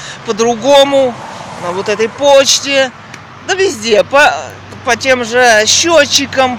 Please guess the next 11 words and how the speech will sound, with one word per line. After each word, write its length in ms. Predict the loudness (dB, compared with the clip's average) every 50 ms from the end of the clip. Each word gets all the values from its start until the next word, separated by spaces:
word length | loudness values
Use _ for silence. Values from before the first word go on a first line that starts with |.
| -6 -2
по, 720 | 2 4 4 6 6 6 6 6 6 4 4 4 2 2 0 -2
хотели 320 | -4 -2 0 0 0 0
трубы 480 | 0 2 4 4 4 4 4 2 0 2
нам 220 | 2 2 2 2
эти 120 | -2 -4 -6
пластиковые, 760 | -4 0 2 4 4 2 2 -2 -10 -12 -8 -6 -4 -4 -4
да 140 | -6 -8 -10 -12 -14 -20 -20 -20 -20 -20 -20 -20 -20 -20 -18 -14
чего 300 | -10 -8 -4 -4 -2 -2
только 260 | -2 -2 -4 -4 -6 -8
не 260 | -8 -4 -2 -2 0
было 420 | 0 0 0 0 0 -2 -4 -8